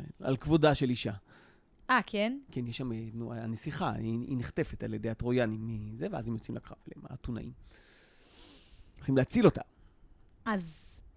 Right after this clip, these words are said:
Speaker 2: אז כל הנשים האלה, שזה, זאת אומרת, נשים זה גם, אתה יודע, ב-,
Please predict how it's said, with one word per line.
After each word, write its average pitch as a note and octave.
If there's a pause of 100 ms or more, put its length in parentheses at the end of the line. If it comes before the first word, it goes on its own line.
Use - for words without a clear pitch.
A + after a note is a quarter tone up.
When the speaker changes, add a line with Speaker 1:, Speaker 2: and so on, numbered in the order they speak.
(1080)
Speaker 2:
אז F#3
כל C#4
הנשים C4+
האלה, F3
שזה, F3
זאת E3
אומרת, F3
נשים F#3+
זה F#3+
גם, F3
אתה -
יודע, F#3+
ב-, G3